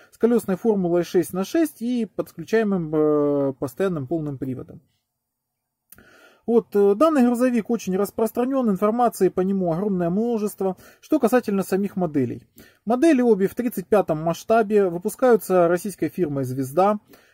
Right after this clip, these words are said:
А данные наборы вышли в течение последних где-то лет пяти. Вот, э, были очень ожидаемые, когда вышли, они не разочаровали.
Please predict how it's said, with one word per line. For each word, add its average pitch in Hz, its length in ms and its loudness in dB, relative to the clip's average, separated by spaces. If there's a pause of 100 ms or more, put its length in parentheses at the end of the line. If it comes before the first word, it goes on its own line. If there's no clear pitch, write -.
(120)
А 180 220 2
данные 247 360 2
наборы 214 420 2
вышли 190 640 0
в 165 280 -10
течение 226 400 0
последних 175 460 -4
где-то 165 240 0
лет 165 180 0
пяти. - 500 -8 (1080)
Вот, 165 340 0
э, 151 300 2
были 196 240 -2
очень 170 280 0
ожидаемые, 214 540 2
когда 165 240 0
вышли, 202 280 -4
они 185 180 -2
не 170 100 -4
разочаровали. 151 720 -2